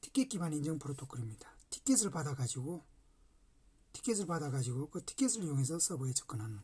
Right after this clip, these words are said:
이런 구조입니다. 아, 그러면 커브로스가 왜 필요하냐면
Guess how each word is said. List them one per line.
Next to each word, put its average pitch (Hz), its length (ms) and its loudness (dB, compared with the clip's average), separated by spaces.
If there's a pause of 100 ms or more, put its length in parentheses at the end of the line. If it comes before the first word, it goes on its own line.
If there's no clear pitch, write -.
이런 151 220 0
구조입니다. 110 580 -6 (2500)
아, 139 540 2
그러면 277 260 8
커브로스가 285 420 8
왜 196 140 8
필요하냐면 175 760 4